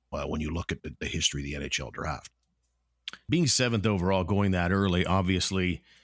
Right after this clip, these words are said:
Speaker 2: with the Ottawa Senators and what they did at last year's draft,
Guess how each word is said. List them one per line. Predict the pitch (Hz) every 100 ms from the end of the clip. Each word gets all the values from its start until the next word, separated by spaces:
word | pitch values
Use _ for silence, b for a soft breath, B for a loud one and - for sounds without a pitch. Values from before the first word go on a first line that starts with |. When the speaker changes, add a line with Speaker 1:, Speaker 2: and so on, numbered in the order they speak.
| b b
Speaker 2:
with | 92
the | 87 92
Ottawa | 95 90
Senators | 85 - 95 92 95
and | 85 85
what | 92
they |
did | 90 92
at | 82
last | 80 95 117 117 90
year's | 82 80
draft, | - 76 78 -